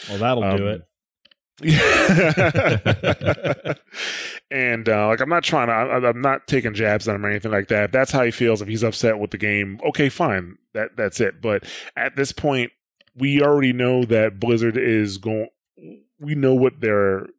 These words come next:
Speaker 2: going to do and what they're not going to do almost, you know. We know they're not gonna take fast action on the game. So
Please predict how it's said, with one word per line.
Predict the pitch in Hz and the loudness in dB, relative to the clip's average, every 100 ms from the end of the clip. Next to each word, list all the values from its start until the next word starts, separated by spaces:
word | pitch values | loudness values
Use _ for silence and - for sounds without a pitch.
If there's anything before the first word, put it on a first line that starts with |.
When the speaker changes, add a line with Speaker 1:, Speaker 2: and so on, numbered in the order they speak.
| _ | _
Speaker 2:
going | 110 107 101 | -6 -4 -4
to | 104 | -2
do | 107 107 104 101 | 0 0 0 -2
and | 98 | -4
what | 95 | -4
they're | 95 90 | -4 -4
not | 92 98 107 | -4 -4 -4
going | 101 98 | -6 -8
to | 92 | -6
do | 98 95 98 | -6 -4 -4
almost, | 98 98 - 113 | -4 -4 -6 -6
you | 95 | -4
know. | 95 92 _ - - | -4 -6 _ -18 -8
We | 117 | -4
know | 120 | -2
they're | 117 113 | 0 0
not | 110 110 | -2 -2
gonna | 110 107 | -2 -4
take | - 127 - | -2 -2 -2
fast | - - 107 101 104 | -6 -2 0 0 0
action | - 98 98 - 104 104 | -2 0 0 -4 -6 -10
on | 101 95 | -10 -10
the | 87 | -6
game. | 135 143 107 98 92 _ _ _ _ _ | -2 -2 -2 -4 -10 _ _ _ _ _
So | - - 107 95 95 92 90 | -8 0 2 2 0 -2 -8